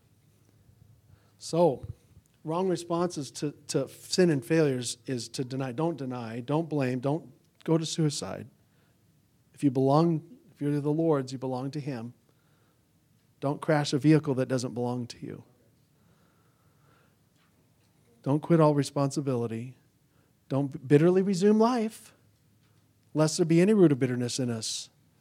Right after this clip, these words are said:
Look diligently for the grace of God, Hebrews twelve teaches. Look diligently, lest you fail the grace of God.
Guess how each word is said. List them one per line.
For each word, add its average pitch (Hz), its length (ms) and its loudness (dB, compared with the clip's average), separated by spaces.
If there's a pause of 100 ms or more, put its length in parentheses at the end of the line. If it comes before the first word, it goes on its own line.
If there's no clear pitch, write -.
(140)
Look 160 160 4
diligently 170 480 4
for 160 120 0
the 147 100 2
grace 156 280 4
of 139 100 -6
God, 143 340 -6
Hebrews 123 300 -6
twelve 123 240 -10
teaches. 110 520 -16 (2750)
Look 143 180 -4
diligently, 139 500 4
lest 147 280 0
you 131 60 -4
fail 117 220 -6
the 107 80 -12
grace 110 260 -10
of 110 80 -14
God. 107 300 -14